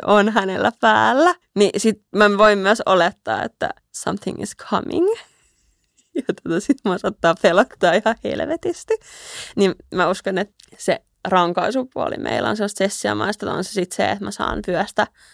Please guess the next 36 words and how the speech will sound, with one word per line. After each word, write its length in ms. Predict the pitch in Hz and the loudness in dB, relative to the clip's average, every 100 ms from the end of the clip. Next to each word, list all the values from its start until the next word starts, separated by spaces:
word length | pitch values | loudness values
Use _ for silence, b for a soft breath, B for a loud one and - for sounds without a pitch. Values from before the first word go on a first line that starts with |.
| b - | b -10
kymmenen 420 | - - - - | -8 -6 -6 -8
kertaa, 400 | - - - - | -8 -8 -6 -4
kaksikymmentä 480 | - 202 - - - | -4 -6 -8 -10 -6
kertaa. 240 | - 190 | -6 -4
Mä 120 | 185 170 | 0 0
oon 80 | |
tosi 200 | 190 185 - | 0 -6 -4
tietoinen 460 | 180 180 - 113 | -2 -2 -4 -8
siitä, 220 | - - | -8 -10
että 100 | - | -10
se 60 | - | -8
on 40 | |
nimenomaan 420 | 190 190 - - - | -6 -4 -4 -6 -6
kymmenen 400 | - - 123 233 | -6 -6 -6 -6
kertaa 320 | - - 113 | -8 -6 -6
tai 200 | 113 107 - | -4 -4 -2
kaksikymmentä 440 | 180 - 185 - | -2 -4 -8 -4
kertaa. 220 | 190 180 | -2 -2
Et 80 | 185 - - - | -4 -8 -20 -12
se 300 | - - 208 | -8 2 4
on 120 | 196 | 4
ehkä 200 | 185 - | 2 0
mulle 420 | 185 190 185 160 | 2 6 6 6
valtasuhdedynamiikassa 1080 | 165 165 156 185 170 - 175 170 160 156 180 | 4 4 2 -2 -2 -2 0 0 -2 -6 -4
erityisesti, 500 | - 170 - 190 - | -4 -2 -4 -4 -8
kun 100 | - - | -10 -6
puhutaan 480 | 180 170 175 170 - B B B | -2 0 0 0 -2 B B B
rankaisusta 800 | 180 175 170 170 185 185 - 170 | 4 4 2 -2 -4 -6 -4 -2
ja 200 | 160 - _ _ 175 | 0 -2 _ _ 0
er-, 220 | 190 190 | 2 4
erityisesti 500 | - 202 185 185 180 | 4 4 4 0 -4
kun 100 | - | -4
mennään 380 | 160 160 165 151 | -2 -2 -2 -4
näihin 220 | - 175 165 - - | -4 -4 -6 -10 -4
kipuleveleihin, 1040 | 175 - - - 113 113 - 233 262 277 _ | -4 -2 -2 -2 -2 0 0 0 -2 -4 _
niin 360 | 196 190 190 | 2 6 6